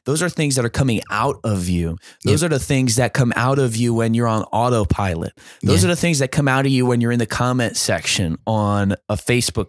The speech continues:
Speaker 1: post
Speaker 2: Twitter.
Speaker 1: or
Speaker 2: <laughs>
Speaker 1: Twitter or, you know, whatever. Those are the things that are coming out. And that's why you see so many nasty, mean, terribly, like,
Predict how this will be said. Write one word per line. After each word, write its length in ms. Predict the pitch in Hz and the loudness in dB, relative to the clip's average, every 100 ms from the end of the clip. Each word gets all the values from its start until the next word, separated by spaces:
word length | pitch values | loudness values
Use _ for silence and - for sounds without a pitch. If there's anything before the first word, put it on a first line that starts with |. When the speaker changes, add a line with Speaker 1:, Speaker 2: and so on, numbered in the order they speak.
| _ | _
Speaker 1:
post 480 | 101 95 82 - - | 0 0 0 -4 -2
Speaker 2:
Twitter. 260 | - 87 | 0 2
Speaker 1:
or 240 | 98 101 98 | 2 2 0
Speaker 2:
<laughs> 80 | - | 2
Speaker 1:
Twitter 600 | - 135 117 95 87 85 | 2 2 2 2 0 0
or, 380 | - 104 95 92 - - - | 0 0 0 -2 -12 -18 -2
you 100 | 117 | 0
know, 160 | 113 | 2
whatever. 480 | 110 110 - 127 110 | 2 2 2 0 2
Those 240 | 104 139 170 | 2 2 0
are 80 | |
the 60 | 156 | -2
things 220 | 151 139 | -2 -2
that 60 | 120 | -2
are 40 | |
coming 260 | - 123 113 | 0 0 2
out. 280 | 127 120 - | 0 -2 -6
And 80 | - - 127 | -20 -6 -4
that's 120 | 135 | -2
why 120 | 175 | 0
you 80 | 156 | 0
see 200 | 147 165 | 0 0
so 220 | 135 151 | 0 0
many 260 | 143 131 110 | 0 0 0
nasty, 920 | 110 104 110 139 - - 165 165 165 - | 0 0 0 -2 -4 -4 -2 -2 -4 -6
mean, 680 | 104 113 123 127 143 151 165 _ | -2 0 0 0 0 -2 -6 _
terribly, 880 | - - 135 151 165 147 147 143 127 | -14 -6 -2 0 0 0 0 2 0
like, 460 | - 113 101 - | 0 0 0 -4